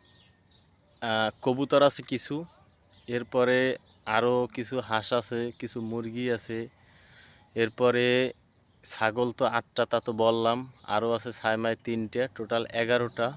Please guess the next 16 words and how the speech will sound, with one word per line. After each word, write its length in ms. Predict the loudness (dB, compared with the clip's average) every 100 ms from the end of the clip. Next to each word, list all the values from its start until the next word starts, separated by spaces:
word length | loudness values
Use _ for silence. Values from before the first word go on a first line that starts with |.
| -12 -20 -20 -20 -20 -20 -20 -20 -14
তো 100 | -6 -6 -6
এগুলোর 460 | -6 0 2 4 2
সব 240 | 0 -2 -2
কিছু, 260 | -8 -4 0 0 0 -2
মানে, 240 | -2 0 2
দেখাশোনা 720 | 2 2 2 -2 -2 2 4 2 0 -2
বা 160 | 2 4 2 0 -4 _ -18 -10
ঘোড়ার 420 | -4 2 4 4 2
যে 160 | -2 -2 -4 -10
প্রতিদৈনিক 760 | -10 -8 -8 -4 -4 -2 -4 -6
দুইবার 440 | -4 -4 0 0 -2 -4
খাওয়ান 360 | -4 -2 -2 -2
দেওয়া, 280 | -2 0 -2 -4 _ -20 -20 -20 _
এরপরে 480 | -12 -10 -4 -2 2 2 0 -6 -20 _ _ -20 -12
মলগুলো 560 | -4 0 0 0 0 -2
সাফ 300 | -2 -2